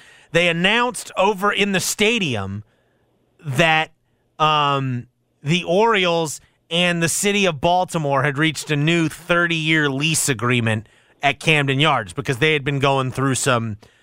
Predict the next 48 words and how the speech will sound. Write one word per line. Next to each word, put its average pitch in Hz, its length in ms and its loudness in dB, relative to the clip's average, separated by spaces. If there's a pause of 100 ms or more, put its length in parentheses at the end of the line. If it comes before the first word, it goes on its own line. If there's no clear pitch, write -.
(260)
uh, 120 420 2
much 151 260 0
like 143 180 0
here 147 120 2
in 135 100 -2
Memphis, 131 380 0
some 120 400 -2
just, 120 340 -6
uh, 110 280 4 (520)
some, 127 380 -2 (340)
uh, - 80 -14 (600)
I 208 80 4
don't 226 120 2
think 202 160 2
there 185 120 2
was 165 160 2
any 185 240 0
se-, 151 440 -4
any 175 220 2
serious 170 540 0
thought 156 380 2
that 143 120 -4
the 120 80 -10
team 143 260 -2
was 131 140 0
going 139 240 0
to 123 80 0
leave, 139 340 0 (360)
but 175 100 4
it 165 60 0
was 160 160 -2
getting, 170 480 0
you 165 120 0
know, 143 160 2
a 156 40 2
little 156 260 2
testy, 120 640 -2
if 113 160 -8
you 135 100 0
will, 120 380 2 (240)
as 139 140 2
they 131 200 0
tried 135 300 0
to 127 80 -4
negotiate 127 640 0
a 123 60 0
new 127 180 2
lease. 139 540 -2